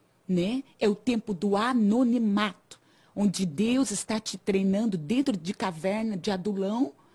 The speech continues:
para as grandes batalhas. Então, o tempo de preparo, pastor, é um tempo muito grande, onde o Senhor exige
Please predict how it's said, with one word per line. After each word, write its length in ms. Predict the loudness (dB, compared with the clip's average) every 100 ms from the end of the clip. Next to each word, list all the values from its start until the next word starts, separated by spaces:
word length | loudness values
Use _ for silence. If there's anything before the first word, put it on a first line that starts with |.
| _ _ _
para 200 | -4 -2
as 140 | -2 -4
grandes 500 | -2 0 0 -4 -6
batalhas. 800 | -8 -10 -8 -10 -8 -8 -6 -8 -8 -6
Então, 200 | -2 0
o 40 | 2
tempo 340 | 2 2 0
de 160 | 0 -2
preparo, 640 | -2 -6 -4 -4 -4 -4
pastor, 540 | -6 -6 -6 -4 -4
é 80 | -2
um 80 | -4
tempo 720 | -2 0 2 2 2 2 2 -2 -16 -20 0
muito 500 | 4 6 4 2 0
grande, 580 | 0 2 0 -2 -6 -8 -10 _ _
onde 220 | -2 0
o 20 |
Senhor 340 | 0 0 2 2
exige 560 | 0 0 -2 -2 -2